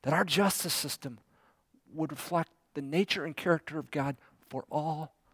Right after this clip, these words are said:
people. See, I think prejudice and bias came into that police officer. I doubt that the same thing would have happened to George Floyd if George Floyd were white. Don't know that.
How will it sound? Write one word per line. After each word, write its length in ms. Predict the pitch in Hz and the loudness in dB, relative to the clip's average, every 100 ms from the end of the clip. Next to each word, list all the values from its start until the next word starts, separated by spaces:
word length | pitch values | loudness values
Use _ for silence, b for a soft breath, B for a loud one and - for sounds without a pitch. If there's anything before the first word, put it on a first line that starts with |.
| _ _ _ | _ _ _
people. 360 | - 151 - - - _ _ _ _ _ _ _ _ _ _ _ _ _ _ _ - | -12 -12 -12 -20 -20 _ _ _ _ _ _ _ _ _ _ _ _ _ _ _ 6
See, 120 | 170 | 6
I 40 | |
think 180 | 175 - | 8 2
prejudice 520 | - 202 202 170 139 147 | 6 8 8 6 0 -4
and 180 | 120 | 0
bias 400 | - 175 185 127 | 6 8 8 6
came 180 | - 156 | -2 -2
into 120 | 156 | 6
that 160 | 156 151 | 6 6
police 280 | 170 156 - | 2 -2 -2
officer. 260 | 110 - | -4 -4
I 120 | 110 127 | -2 0
doubt 400 | 147 170 185 - _ _ _ _ _ _ _ _ _ _ _ _ _ _ _ _ _ | 6 8 8 2 _ _ _ _ _ _ _ _ _ _ _ _ _ _ _ _ _
that 100 | 135 | -8
the 80 | - | 0
same 200 | 185 156 | 2 4
thing 160 | 175 143 | 2 4
would 120 | 160 | 2
have 100 | 117 | 6
happened 300 | 165 - 127 | 4 4 -2
to 80 | 113 | -4
George 220 | 143 135 | -4 -4
Floyd 300 | - 156 113 | 0 0 0
if 60 | - | -4
George 220 | 127 - | -8 -6
Floyd 280 | 127 120 113 | -8 -8 -10
were 100 | 113 | -16
white. 400 | 104 - - - b b b b _ _ _ | -16 -18 -18 -20 b b b b _ _ _
Don't 180 | 156 - | 4 8
know 140 | 180 147 | 8 8
that. 240 | 117 113 | 4 -4